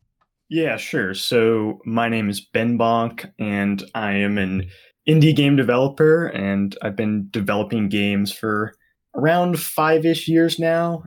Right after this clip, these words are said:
And I started off mostly just on small game jam games, but now more recently I've spent the past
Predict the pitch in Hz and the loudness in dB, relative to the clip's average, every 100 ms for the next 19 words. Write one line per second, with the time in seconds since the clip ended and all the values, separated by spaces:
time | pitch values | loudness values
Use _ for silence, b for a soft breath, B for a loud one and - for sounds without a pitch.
0 | 107 101 98 131 123 117 113 - - 113 | -10 -8 -2 2 4 2 0 -6 -4 -2
1 | 110 - 104 104 113 101 - 95 95 98 | -2 -4 -4 -4 -4 -4 -2 -2 0 0
2 | 98 107 98 101 104 98 104 98 95 98 | -2 -2 -2 -2 -2 -4 -4 -2 -2 -4
3 | - 98 - b b _ _ - 127 131 | -2 -4 -4 b b _ _ -2 0 2
4 | 131 120 117 110 117 120 110 107 101 - | 2 2 0 2 0 -2 -2 -4 -4 -4
5 | 104 98 104 98 107 101 98 - - | -6 -6 -10 -6 -4 -2 -4 -10 -14